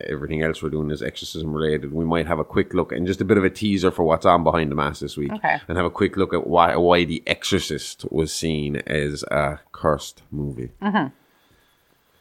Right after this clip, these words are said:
Speaker 1: And I'm getting this information from sci fi dot com.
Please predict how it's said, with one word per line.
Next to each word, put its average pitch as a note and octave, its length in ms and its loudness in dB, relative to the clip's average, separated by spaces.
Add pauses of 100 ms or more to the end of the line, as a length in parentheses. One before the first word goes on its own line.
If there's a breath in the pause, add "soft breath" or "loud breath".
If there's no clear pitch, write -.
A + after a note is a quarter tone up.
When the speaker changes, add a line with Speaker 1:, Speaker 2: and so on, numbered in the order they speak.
(680)
Speaker 1:
And D3+ 180 8
I'm D3+ 340 12
getting D3+ 260 10
this C#3+ 180 10
information C3 600 8
from B2 640 8 (140)
sci - 460 4
fi F#2 260 6
dot F2+ 260 6
com. F2+ 480 6